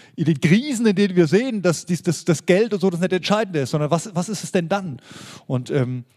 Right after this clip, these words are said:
da gibt's diesen Begriff des kulturellen Kapitalismus. Da geht's darum, dass der Einzelne ständig irgendwie zur Selbstoptimierung gezwungen ist.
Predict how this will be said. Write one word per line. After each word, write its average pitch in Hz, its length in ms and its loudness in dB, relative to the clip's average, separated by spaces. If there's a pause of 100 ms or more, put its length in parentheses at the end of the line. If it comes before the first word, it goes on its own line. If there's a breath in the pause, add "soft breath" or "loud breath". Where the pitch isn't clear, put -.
da - 60 -6
gibt's - 240 -2
diesen 151 300 -4 (540 soft breath)
Begriff 185 300 0
des - 220 -8
kulturellen 175 720 0
Kapitalismus. 160 840 -4
Da 131 120 -4
geht's 170 260 -4
darum, 170 240 -2
dass 147 160 -6
der 143 160 -2
Einzelne 214 580 -2 (400 soft breath)
ständig 226 520 -2
irgendwie 196 360 -2
zur 170 180 2
Selbstoptimierung 143 1160 -2
gezwungen 117 520 -8
ist. - 260 -12